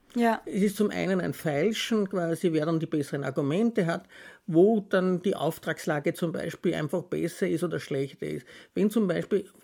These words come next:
Speaker 2: ganz wichtig ist es auch, und das muss man jetzt quasi noch einen Schritt zurück machen, äh, wir haben eine sogenannte Lohnführerschaft und die Lohnführerschaft wird durch das Meta-,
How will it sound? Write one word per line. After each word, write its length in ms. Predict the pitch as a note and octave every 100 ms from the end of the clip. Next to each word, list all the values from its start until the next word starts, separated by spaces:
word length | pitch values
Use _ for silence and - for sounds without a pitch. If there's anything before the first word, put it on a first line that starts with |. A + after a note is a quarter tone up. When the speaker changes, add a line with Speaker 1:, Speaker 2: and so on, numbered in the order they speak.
| F#3+
Speaker 2:
ganz 300 | F3+ F3+ F#3+
wichtig 320 | F#3+ F#3+ G#3 F3
ist 120 | -
es 140 | E3
auch, 320 | - D#3 A#3 - _ _ _ _ - - - - - -
und 140 | F#3+
das 80 | F3+
muss 180 | G3+ F#3+
man 80 | G3+
jetzt 140 | G3
quasi 240 | F3 D#3
noch 120 | F3+ E3+
einen 220 | E3+ E3
Schritt 320 | - D#3 -
zurück 300 | - A#3 A#3
machen, 480 | G#3+ G#3+ - G3+ F#3 - - - - _ _ _ _ -
äh, 40 | A3 G#3
wir 160 | F#3+ F3
haben 140 | F#3
eine 120 | F#3+
sogenannte 440 | F3 F#3+ F3+ D#3 C#3+
Lohnführerschaft 1040 | B2+ D#3+ G#3+ - A#3+ G#3 - G#3+ G3 -
und 120 | F#3
die 60 | F#3
Lohnführerschaft 840 | D#3 D3+ G#3+ A3+ G#3 F#3 G3+ F3 G3+
wird 180 | G3
durch 140 | G#3+ -
das 160 | -
Meta-, 380 | F#3+ F3+ F3+ F#3+